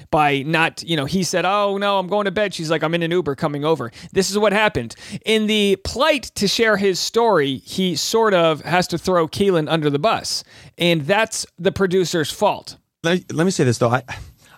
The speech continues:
Speaker 2: I do, I do, I am sorry. Like, I am sorry that it ended, like, it all ended and it came to this. It came to, I, like, I am sorry.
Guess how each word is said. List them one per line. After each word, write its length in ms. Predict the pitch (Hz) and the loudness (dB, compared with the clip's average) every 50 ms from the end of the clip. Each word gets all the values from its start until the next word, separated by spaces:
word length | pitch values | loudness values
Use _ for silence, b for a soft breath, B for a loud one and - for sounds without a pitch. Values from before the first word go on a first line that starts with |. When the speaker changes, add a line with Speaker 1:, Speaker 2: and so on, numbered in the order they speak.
| B - | B 0
Speaker 2:
I 140 | - 143 151 | 2 2 2
do, 420 | 131 123 - 139 139 143 139 135 - | 2 0 2 2 2 2 2 2 0
I 120 | 127 131 | 0 0
do, 480 | 135 120 - 123 120 120 120 117 117 107 _ _ _ _ _ _ B B B B B B B B B B B B B B B B B B B B - | 0 0 0 0 2 2 2 0 -2 -6 _ _ _ _ _ _ B B B B B B B B B B B B B B B B B B B B -2
I 100 | 143 139 | 0 0
am 240 | 131 139 139 135 127 | 2 2 2 2 0
sorry. 380 | - - 113 110 107 - - - | 0 2 2 2 0 -2 -6 -8
Like, 140 | - 120 117 | -4 -2 0
I 120 | 127 127 | 0 2
am 260 | 127 123 127 127 123 | 2 2 2 2 2
sorry 420 | 120 - - 107 104 104 107 104 107 | 2 0 0 0 2 2 2 2 2
that 300 | 107 113 104 104 107 - | 2 2 2 2 0 0
it 160 | - 120 110 | 0 0 0
ended, 380 | 117 113 101 104 107 113 117 - | 2 0 2 2 0 0 0 -2
like, 160 | 113 110 - - - - - - | -2 -2 -2 -4 -12 -20 -10 -6
it 140 | - 120 113 - | -4 -4 -4 -4
all 220 | - 110 117 - | -4 -4 -2 0
ended 220 | - 110 113 110 110 | 0 2 2 2 2
and 100 | 113 110 | 2 2
it 160 | 110 107 - _ - | 0 -2 -4 _ -8
came 300 | - - 117 107 107 101 | -2 2 2 4 4 2
to 80 | 104 | 0
this. 340 | 104 104 104 104 98 - - | -2 -2 -2 -2 -4 -6 -6
It 160 | - 123 123 | -6 -6 -6
came 220 | - - 123 113 110 | -4 -2 -2 0 0
to, 120 | 113 - | 0 0
I, 140 | 117 117 - - | 0 -2 -2 -2
like, 120 | 120 - | -4 -2
I 140 | - 117 113 | 0 0 2
am 220 | 113 113 110 110 101 | 2 2 2 0 0
sorry. 400 | - - 113 110 110 110 107 | 0 0 2 2 2 2 0